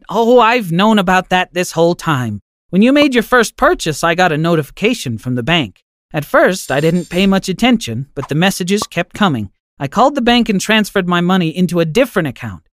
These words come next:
By the time I was able to stop it, you had managed to spend one thousand eight hundred dollars.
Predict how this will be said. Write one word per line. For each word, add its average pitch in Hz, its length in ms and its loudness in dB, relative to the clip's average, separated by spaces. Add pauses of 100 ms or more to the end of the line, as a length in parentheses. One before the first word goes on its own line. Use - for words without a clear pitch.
(140)
By 127 100 -6
the 143 100 -2
time 180 300 0
I 156 140 0
was 143 180 -2
able 156 300 0
to 131 100 -8
stop 226 420 -2
it, 127 220 -8 (260)
you 196 140 2
had 185 120 2
managed 165 460 -2
to 156 80 -4
spend 185 380 0
one 240 260 4
thousand 240 640 0
eight 220 200 -2
hundred 196 320 0
dollars. 214 560 0